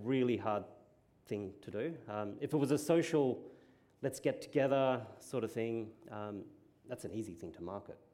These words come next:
But to market a Christian event, um, you know, come along, there was, there was a Christmas message there. We set up a band, I play keys, um,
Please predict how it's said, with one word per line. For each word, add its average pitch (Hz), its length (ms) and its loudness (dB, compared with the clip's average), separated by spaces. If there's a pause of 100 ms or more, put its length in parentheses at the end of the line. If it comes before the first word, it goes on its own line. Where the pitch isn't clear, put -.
(120)
But - 160 -10
to 107 80 -10
market 113 380 -4 (600)
a - 20 -10
Christian 165 320 -2
event, 147 380 4 (480)
um, 107 380 -2 (280)
you 113 100 -6
know, 107 60 -4
come 117 220 -6
along, 123 340 2
there 117 80 2
was, 104 220 -2
there 110 100 2
was 104 100 -2
a 104 40 -8
Christmas - 440 -8
message 110 320 -6
there. 113 280 2 (580)
We 131 100 4
set 170 160 6
up 139 160 4
a 123 40 -2
band, 160 560 4
I 120 100 0
play 110 200 -2
keys, 131 600 -4 (200)
um, 107 380 -2